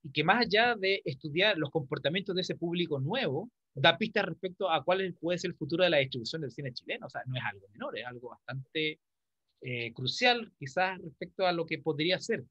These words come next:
Más, yo creo, yo personalmente me da la impresión de que hoy día las películas chilenas no deberían dejar, si es que volvemos a esta norma, a la presencialidad, no deberían dejar las plataformas como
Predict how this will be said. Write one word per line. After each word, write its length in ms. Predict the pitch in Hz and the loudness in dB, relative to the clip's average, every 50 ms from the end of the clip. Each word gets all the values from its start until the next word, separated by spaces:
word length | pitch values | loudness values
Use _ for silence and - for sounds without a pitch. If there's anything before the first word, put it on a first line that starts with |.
| _ - | _ -2
Más, 200 | 160 175 190 - - | 0 0 0 0 -2
yo 140 | 160 185 | -2 -2
creo, 160 | 175 214 226 226 | 0 -2 -2 0
yo 140 | 175 156 240 | 2 2 4
personalmente 520 | 233 240 190 208 196 196 214 214 - 233 202 | 4 2 2 2 2 2 2 2 0 0 2
me 100 | 190 185 | 6 6
da 100 | 190 202 | 6 6
la 60 | 214 | 4
impresión 300 | 196 202 180 - 202 196 | 2 -4 -4 -4 -4 -4
de 80 | 190 | -2
que 120 | 170 185 180 | 0 2 2
hoy 100 | 170 165 | 2 2
día 360 | 160 185 190 175 180 214 220 _ _ _ _ _ - | 2 4 6 6 6 4 0 _ _ _ _ _ -4
las 120 | 147 139 | -4 -2
películas 340 | 135 160 170 170 170 185 - | 2 2 4 4 4 2 0
chilenas 260 | - 170 170 175 175 | 2 4 4 4 4
no 100 | 180 185 | 4 2
deberían 520 | 175 175 160 165 156 170 190 196 190 185 175 | 2 2 2 2 4 4 4 4 4 2 0
dejar, 420 | 160 147 - - 208 196 160 127 127 | -2 -2 0 2 2 2 2 2 -2
si 120 | - - 131 | -10 -8 -4
es 20 | |
que 80 | - 156 | -4 -2
volvemos 320 | 139 135 139 160 175 175 | 0 2 2 2 2 2
a 160 | 175 160 135 | 2 2 0
esta 180 | 160 143 - 180 | -2 -2 -2 -2
norma, 260 | 160 147 139 135 135 | 0 -2 -2 -2 -2
a 120 | 135 151 147 | 0 0 2
la 120 | 139 131 | 2 2
presencialidad, 600 | 139 139 135 139 131 131 - 131 131 139 151 165 - _ _ _ _ _ - | 0 -2 -6 -6 -8 -6 -4 -2 0 0 0 -2 -4 _ _ _ _ _ -4
no 100 | 156 165 | 2 4
deberían 320 | 170 156 156 170 180 180 175 | 6 8 8 8 8 6 4
dejar 260 | 160 - 175 175 175 | 2 2 2 2 2
las 120 | 175 156 | 2 -2
plataformas 500 | 156 170 165 156 135 - 165 160 175 170 170 | -2 -2 -2 -2 -2 -2 -2 0 -2 -4 -2
como 440 | - 160 165 165 160 165 170 175 175 | 0 0 0 2 2 0 -2 -2 -6